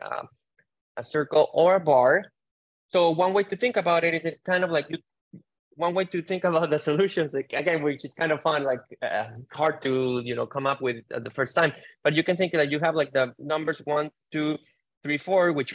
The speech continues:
represents the positions, and then you have to choose two of them to turn into, into, into the M and Ms, right? So out of these four positions, I will choose two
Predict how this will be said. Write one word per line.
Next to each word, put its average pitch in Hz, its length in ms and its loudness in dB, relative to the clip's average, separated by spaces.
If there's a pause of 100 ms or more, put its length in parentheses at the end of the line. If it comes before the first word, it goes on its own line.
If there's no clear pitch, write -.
represents 143 360 -2
the 147 100 2
positions, 151 640 -4 (380)
and 165 180 0
then 165 140 2 (200)
you 165 220 -6
have 185 220 -2
to 170 100 -2
choose 208 300 -6
two 269 180 -2
of 175 140 0
them 170 360 0 (960)
to 180 80 -2
turn 185 300 0
into, 139 640 -2 (960)
into, 127 880 -2 (1000)
into 156 300 -2
the 143 120 2
M 151 120 2
and 160 100 0
Ms, 143 360 -2 (460)
right? 135 180 0
So 139 260 -2
out 160 220 2
of 170 80 -6
these 175 160 -4
four 180 320 0
positions, 180 440 -6
I 165 80 2
will 160 200 -2
choose 160 180 -4
two 185 320 0